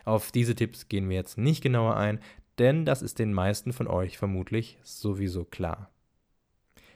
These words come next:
Was ganz wichtig ist, ist,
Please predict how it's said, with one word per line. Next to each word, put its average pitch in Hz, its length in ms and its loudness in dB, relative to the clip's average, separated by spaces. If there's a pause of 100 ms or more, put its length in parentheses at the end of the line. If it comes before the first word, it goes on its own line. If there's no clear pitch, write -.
(220)
Was 147 360 2
ganz 120 340 0
wichtig 92 380 -2
ist, 92 440 -8 (600)
ist, - 520 -4